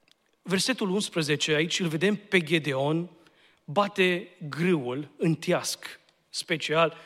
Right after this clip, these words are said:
în casa de vin, unde se prepara vinul. Nu era locul normal unde se bătea grâul. Era aici frică de Madian. Era ascuns, ascundea grâul.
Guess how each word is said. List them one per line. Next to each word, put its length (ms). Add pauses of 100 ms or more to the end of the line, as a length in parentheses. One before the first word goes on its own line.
(120)
în 160
casa 400
de 120
vin, 360
unde 160
se 160
prepara 560 (220)
vinul. 480 (460)
Nu 180
era 220
locul 420
normal 480
unde 280
se 180
bătea 400
grâul. 640 (960)
Era 240
aici 500 (520)
frică 420
de 100
Madian. 720 (440)
Era 260
ascuns, 800 (160)
ascundea 540
grâul. 560